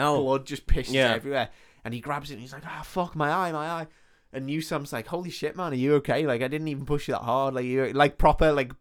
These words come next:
Speaker 2: brothers fighting
Speaker 1: Yeah,
Speaker 2: kind
Speaker 1: yeah.
Speaker 2: of thing. He's like, "Don't tell Mum, don't
Speaker 1: Don't
Speaker 2: tell
Speaker 1: tell Mum.
Speaker 2: You can have a free hit on me."
Speaker 1: Yeah. Uh, she's gonna fucking know, 'cause I've only got one bastard eye. <laughs>
Speaker 2: <laughs> And so Old Sam gets up and he runs off to the infirmary, and he goes to get looked after and blah, blah, blah.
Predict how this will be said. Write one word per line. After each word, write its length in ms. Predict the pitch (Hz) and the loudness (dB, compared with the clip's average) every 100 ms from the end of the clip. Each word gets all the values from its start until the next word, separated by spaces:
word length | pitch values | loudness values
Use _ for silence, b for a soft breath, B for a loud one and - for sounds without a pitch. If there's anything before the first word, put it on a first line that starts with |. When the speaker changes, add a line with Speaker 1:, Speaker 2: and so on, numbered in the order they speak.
| _ | _
Speaker 2:
brothers 540 | 143 123 127 127 - - | 4 6 4 2 -4 -6
fighting 420 | - 123 117 135 | 0 0 2 6
Speaker 1:
Yeah, 100 | 135 | 8
Speaker 2:
kind 160 | 135 117 | 8 6
Speaker 1:
yeah. 40 | |
Speaker 2:
of 20 | 117 | 4
thing. 60 | |
He's 100 | 123 | 0
like, 100 | 135 | 4
"Don't 160 | 185 220 | 4 6
tell 140 | 226 220 | 6 10
Mum, 180 | 226 | 10
don't 160 | 214 233 | 10 8
Speaker 1:
Don't 120 | 202 | 8
Speaker 2:
tell 160 | 226 220 | 8 10
Speaker 1:
tell 0 | |
Mum. 160 | 233 226 | 8 8
Speaker 2:
You 100 | 240 | 4
can 120 | 240 | 6
have 100 | 233 | 6
a 80 | - | 4
free 220 | 285 214 | 6 8
hit 100 | 233 | 10
on 160 | 214 | 10
me." 140 | 220 233 | 12 12
Speaker 1:
Yeah. 100 | 185 - b b b - | 10 4 b b b -8
Uh, 80 | |
she's 240 | 160 185 202 | -4 -4 6
gonna 160 | 247 | 6
fucking 260 | 233 214 208 | 8 4 6
know, 160 | 220 220 | 8 6
'cause 140 | 180 | 4
I've 80 | 220 | 4
only 100 | 233 | 6
got 140 | 233 | 6
one 420 | 190 226 240 233 220 | 10 10 10 6 10
bastard 520 | 220 214 - 240 240 | 10 10 6 6 6
eye. 540 | 208 220 254 226 208 - - - - | 6 8 8 6 6 4 2 0 -2
<laughs> 1120 | 214 214 - - - - - - 226 247 254 403 - | 0 0 -2 -4 -4 -4 -6 -2 0 6 6 6 6
Speaker 2:
<laughs> 400 | - - 180 147 220 285 302 B B B | 8 8 6 0 0 -12 -14 B B B
And 120 | 165 | -2
so 200 | 175 180 | 6 8
Old 200 | 175 - | 8 4
Sam 180 | - 170 | -2 -2
gets 260 | 160 156 160 | -2 0 4
up 140 | 151 | 2
and 80 | 156 | 2
he 60 | 156 | 2
runs 240 | 151 135 | 2 4
off 220 | 131 - | 2 2
to 60 | - | -6
the 80 | 156 | -6
infirmary, 520 | 139 123 113 139 139 | -2 -2 0 -2 -4
and 80 | 127 | -2
he 60 | |
goes 200 | 123 117 | -2 -4
to 60 | - | -4
get 160 | 110 98 | -4 -4
looked 200 | 107 101 | -4 -6
after 280 | - 127 | -6 -4
and 100 | 113 | -4
blah, 140 | 120 113 | -2 -2
blah, 100 | 107 | -2
blah. 220 | 113 | -2